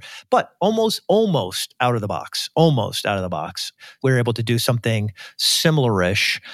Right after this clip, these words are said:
where we've got a three sixty view of a customer. And there's something magical about that, right? Because, again,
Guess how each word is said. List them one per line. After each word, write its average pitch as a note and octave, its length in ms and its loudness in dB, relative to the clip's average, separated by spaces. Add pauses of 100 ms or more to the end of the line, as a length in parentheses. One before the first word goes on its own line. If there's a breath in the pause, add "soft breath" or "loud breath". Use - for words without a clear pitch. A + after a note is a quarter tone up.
(120)
where A2 340 4
we've C3+ 240 4
got A#2+ 160 4
a - 20 0
three - 240 -2
sixty - 340 -2
view A2 140 0
of G2+ 60 -2
a G#2 60 -2
customer. - 440 -2
And G3 260 0 (460)
there's A#3 180 2
something C#4 400 2
magical B3 440 4
about C3 280 4
that, F2 280 -2 (320 loud breath)
right? F#3 120 4
Because, C4 320 2 (340 loud breath)
again, F#3 360 2